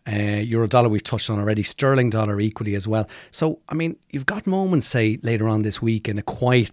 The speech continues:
data week whereby the U S non-farm payrolls come out. Forecasts are looking at something like a hundred and fifty odd thousand new jobs in the month of June. Seventy-five thousand was last month's figure.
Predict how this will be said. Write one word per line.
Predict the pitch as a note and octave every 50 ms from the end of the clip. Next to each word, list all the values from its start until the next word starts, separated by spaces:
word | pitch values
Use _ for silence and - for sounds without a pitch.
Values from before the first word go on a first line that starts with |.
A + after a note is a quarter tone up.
| _
data | - B2 A#2 B2 A#2+ - B2 G#2+
week | G2+ G#2+ A2 G#2+ G2+ - - - - - - -
whereby | - A#2 A2+ G#2 A#2
the | G#2+ G#2+
U | A#2 B2 C3+ C3+ B2 A#2
S | A2 -
non-farm | B2 A#2 A#2 A2+ A2 - - A2 G#2+ G#2
payrolls | F#2 A#2 A#2 A#2 A#2 A2+ A2 G2+ - - - - - - -
come | - - A#2 A#2
out. | A2+ A2 G#2+ - - - - - - - -
Forecasts | - - C#3 C3 B2+ A#2+ - C3+ A#2+ A#2 A#2 - - -
are | A#2
looking | A2+ A2+ - - A2
at | G#2+ -
something | - A#2+ G#2+ -
like | A2 G#2+ G#2
a | G#2+
hundred | A2 A#2 G#2+ G2+
and | G#2 G2+ -
fifty | - A#2 G#2 - A#2+ A2+
odd | G#2+ A2 A2 G#2
thousand | - - - A2 A2+ A2 G#2 A2+ G#2+ G2 - - - - - - - - -
new | A#2 A2+ A2+
jobs | G#2 A2 A2+ G#2 G#2+ G#2+ F#2+ F#2+
in | G#2+
the | G#2
month | G#2+ A2 G#2 G2 -
of | G2+
June. | F#2+ A2 A#2 A#2 A2+ A2 G#2+ G2 - - - - -
Seventy-five | - - - B2 A#2 A#2 G#2 - - A#2+ B2 A#2
thousand | - C3+ A#2 A2+ G#2+ A2+ A2
was | G#2+ G#2 F#2
last | A2 A2 A2+ C3 D3+ D#3+ - -
month's | A#2 A2+ G#2+ G2+ - -
figure. | - - A2 G2 G#2 G2